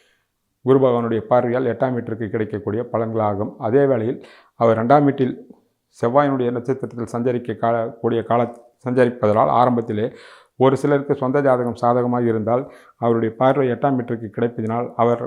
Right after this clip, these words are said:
குரு என்ற காரணத்தினால் எதிர்பாராத அதிர்ஷ்டமும் தனப்பிராப்தியும் வருவதற்கு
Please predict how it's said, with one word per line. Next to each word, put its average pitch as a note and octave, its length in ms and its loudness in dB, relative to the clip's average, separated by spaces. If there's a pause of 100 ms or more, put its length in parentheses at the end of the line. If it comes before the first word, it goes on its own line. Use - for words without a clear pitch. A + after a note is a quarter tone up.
குரு B2+ 260 0
என்ற A#2 220 -2
காரணத்தினால் A#2+ 560 -4
எதிர்பாராத B2 640 0 (580)
அதிர்ஷ்டமும் C3 500 -2
தனப்பிராப்தியும் B2+ 680 0
வருவதற்கு A#2+ 400 0